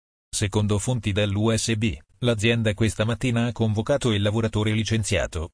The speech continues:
Riccardo Cristello, e il suo legale, Mario Soggia. Questo,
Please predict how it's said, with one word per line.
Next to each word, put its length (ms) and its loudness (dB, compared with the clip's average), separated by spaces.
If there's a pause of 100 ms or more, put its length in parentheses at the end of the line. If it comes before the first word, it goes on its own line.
Riccardo 600 0
Cristello, 640 -6 (120)
e 140 0
il 140 0
suo 180 0
legale, 520 -2 (160)
Mario 360 2
Soggia. 540 -4 (360)
Questo, 600 -2